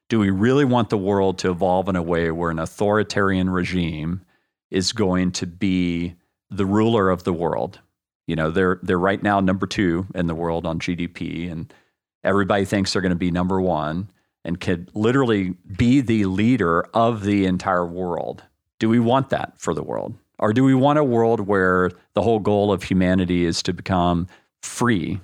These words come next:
and express freedom and have the ability to choose and not have the, not have this fear of being constantly, uh, you know, potentially imprisoned and everything else because you've spoken out against the dear leader?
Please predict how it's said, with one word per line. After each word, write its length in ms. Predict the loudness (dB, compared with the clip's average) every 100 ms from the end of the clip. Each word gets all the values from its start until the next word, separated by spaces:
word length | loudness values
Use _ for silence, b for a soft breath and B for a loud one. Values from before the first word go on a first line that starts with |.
| -6
and 180 | -2 0
express 420 | -2 -2 0 -2
freedom 720 | -4 0 2 2 -2 -4 -6 -4
and 400 | -2 -2 -4 -8 b
have 280 | -2 -2 0
the 200 | 0 0 0
ability 500 | -2 0 0 -2 -2
to 100 | -2
choose 680 | -4 -2 0 0 -2 -4 -6
and 140 | -2
not 220 | -2 -2
have 200 | -4 -4
the, 220 | -4 -6 -8 b b b -8
not 240 | -2 -2 0
have 240 | -2 -2
this 180 | -2 -2
fear 500 | -4 -2 0 2 0
of 120 | -2 -4
being 420 | -4 -4 -6 -10 b b b -12
constantly, 840 | -2 -2 -2 -6 -4 -4 -2 -4 -4
uh, 240 | -4 -4 -8 _
you 140 | -6
know, 160 | -6 -6 _ _ _
potentially 400 | -8 -4 -4 -4
imprisoned 640 | -6 -4 -2 -2 -4 -6 -8
and 100 | -8
everything 420 | -8 -8 -8 -6
else 200 | -6 -8
because 320 | -10 -8 -6
you've 140 | -4 -4
spoken 380 | -2 -2 -2
out 300 | -2 -2 -4 -12 _ -10
against 380 | -6 -4 -6
the 100 | -6
dear 220 | -4 -2 -2
leader? 400 | -2 -4 -6